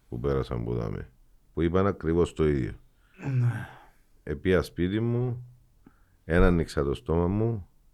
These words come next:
Speaker 1: ένα μίλησα για να μην κάνω κακό. Στο τέλος της ημέρας, παίρνοντας έτσι διαχρονικά τα χρόνια μέχρι σήμερα,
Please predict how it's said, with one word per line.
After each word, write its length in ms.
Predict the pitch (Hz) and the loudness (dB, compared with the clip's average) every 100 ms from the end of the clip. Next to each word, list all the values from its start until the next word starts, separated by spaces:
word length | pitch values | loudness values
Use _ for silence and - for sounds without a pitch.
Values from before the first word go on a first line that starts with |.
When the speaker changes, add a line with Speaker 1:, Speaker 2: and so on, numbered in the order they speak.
| _ | _
Speaker 1:
ένα 280 | - 76 82 | -4 0 2
μίλησα 440 | 73 80 87 85 92 | 2 0 0 -2 0
για 120 | 95 | 0
να 100 | 78 | 2
μην 200 | 82 82 | 0 0
κάνω 280 | 80 82 85 | 0 0 0
κακό. 440 | 69 65 58 - _ _ _ _ _ _ _ _ - | -4 -4 -8 -8 _ _ _ _ _ _ _ _ -16
Στο 460 | - - - 90 | -12 -10 2 2
τέλος 440 | 76 113 123 113 - | 8 8 10 8 4
της 160 | 80 | -2
ημέρας, 800 | 80 73 76 80 131 143 - - _ _ _ | 0 2 2 2 0 -2 -14 -20 _ _ _
παίρνοντας 560 | 92 92 90 85 80 76 | 4 6 6 4 2 0
έτσι 280 | 82 - | -2 0
διαχρονικά 840 | 82 80 76 - 82 78 65 78 73 | 2 2 0 0 0 0 -2 -2 0
τα 100 | 73 | -4
χρόνια 440 | - 76 73 71 | -4 -4 -2 -2
μέχρι 300 | 73 - 71 | -6 -4 -6
σήμερα, 680 | 71 78 76 71 80 135 156 | 0 0 2 0 0 0 -4